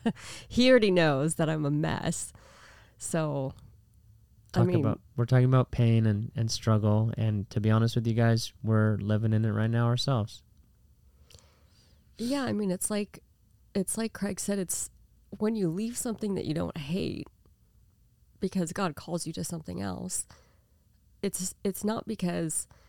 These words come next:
Speaker 1: um, it, I mean, it doesn't make the transition less painful. I, I don't know, maybe.
Speaker 2: Right.
Speaker 1: Yeah.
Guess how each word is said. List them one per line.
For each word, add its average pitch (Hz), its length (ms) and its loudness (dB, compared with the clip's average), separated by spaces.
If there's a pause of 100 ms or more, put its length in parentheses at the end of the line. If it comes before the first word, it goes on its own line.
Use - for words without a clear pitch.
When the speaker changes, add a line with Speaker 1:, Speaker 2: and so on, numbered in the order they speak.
(320)
Speaker 1:
um, - 680 -8 (1900)
it, - 220 0
I 202 60 2
mean, 202 140 2
it 185 60 0
doesn't 233 280 0
make 180 240 -2
the 175 100 0
transition 160 680 -4
less 139 220 -6
painful. - 640 -10 (220)
I, 185 240 0
I 196 80 2
don't 170 100 2
know, 139 140 -2
maybe. 147 480 -4
Speaker 2:
Right. 117 280 2 (520)
Speaker 1:
Yeah. 170 200 -4